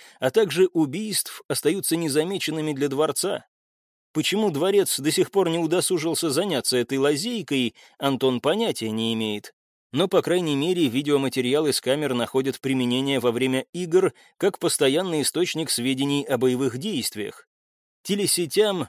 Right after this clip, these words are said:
не приходится отправлять в город съемочные группы, ведь камеры и так установлены на каждом углу.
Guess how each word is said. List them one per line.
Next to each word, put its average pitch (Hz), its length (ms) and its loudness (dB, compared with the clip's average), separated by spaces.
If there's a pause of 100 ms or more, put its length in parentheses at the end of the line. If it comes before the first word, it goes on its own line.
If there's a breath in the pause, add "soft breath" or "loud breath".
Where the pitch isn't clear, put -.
(140)
не 131 140 0
приходится 143 580 0
отправлять 135 480 2
в 123 60 -6
город 139 280 4
съемочные 127 580 0
группы, 180 580 2 (220 loud breath)
ведь 127 220 -4
камеры 135 380 2
и 127 80 0
так - 240 -4
установлены 120 600 0
на 120 120 0
каждом 120 400 0
углу. 123 460 -2